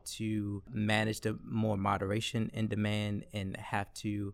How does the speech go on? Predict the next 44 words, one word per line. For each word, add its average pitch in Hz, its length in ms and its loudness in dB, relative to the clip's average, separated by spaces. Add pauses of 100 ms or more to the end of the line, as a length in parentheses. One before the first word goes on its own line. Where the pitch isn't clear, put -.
figure 113 220 4
out 101 80 4
how 110 120 2
to - 140 -2
offer 104 240 2
some 101 240 -4
incentives 98 560 -2
to 98 100 -6
get 98 180 -4
homes 98 360 -4
to, 95 260 -4 (340)
to - 100 -14
close 101 560 -4 (400)
over 101 220 -2
the 95 80 -2
next 95 260 -4
few 101 180 -4
months. 95 360 -4 (120)
Um, 98 400 -4
and 127 240 2
they 147 220 4
also 127 320 6
have 110 220 2
the 107 100 0
ability 104 440 -2
to 101 100 -6
slow 104 520 0 (280)
the 104 100 -2
rate 104 200 2
of 98 80 -4
construction 107 600 -2
to 101 80 -2
sort 101 200 -2
of 95 120 -6
balance 95 440 -2
some 98 240 0
of 95 60 -4
those 98 240 -4
in-, 101 260 -6 (100)
imbalances 98 600 -4
that 104 180 -8
can 101 140 -10
be 98 120 -8
created. 95 540 -8